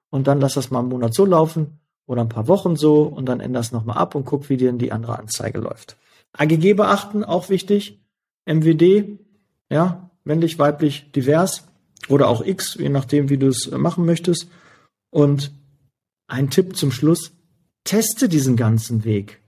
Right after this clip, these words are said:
Ja, probier mal wirklich aus, führt die Telefonnummer zum richtigen Ergebnis, die E-Mail-Adresse funktioniert, wie sieht die aus in dem Portal? Schau dir das gerne mal an, wenn du so ein Multiposting-Tool vielleicht nutzt. Schau dir mal in den einzelnen Portalen an,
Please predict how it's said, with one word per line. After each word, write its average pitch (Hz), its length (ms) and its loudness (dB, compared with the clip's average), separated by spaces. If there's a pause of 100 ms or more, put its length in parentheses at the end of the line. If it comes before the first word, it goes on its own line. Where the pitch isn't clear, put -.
(720)
Ja, 175 160 2
probier 196 360 2
mal 196 160 4
wirklich 180 280 0
aus, 208 380 0 (180)
führt 202 300 0
die 190 60 -2
Telefonnummer 202 640 0
zum 185 220 -2
richtigen 180 360 -2
Ergebnis, 170 640 -2 (260)
die 160 160 -4
E-Mail-Adresse 170 920 2 (260)
funktioniert, 180 720 2
wie 170 80 2
sieht 160 220 -2
die 180 140 -8
aus 208 360 2
in 185 120 -2
dem 175 160 0
Portal? 160 600 -2 (280)
Schau 196 240 2
dir 196 120 2
das 175 180 -2
gerne 170 200 0
mal 147 180 0
an, 185 180 0
wenn 175 80 2
du 165 60 2
so 160 80 0
ein 160 80 2
Multiposting-Tool 185 1080 0
vielleicht 170 360 -4
nutzt. 170 360 -2 (760)
Schau 160 220 0
dir 180 120 4
mal 151 180 2
in 147 60 2
den 147 160 2
einzelnen 151 320 -2
Portalen 143 400 -2
an, 147 240 -2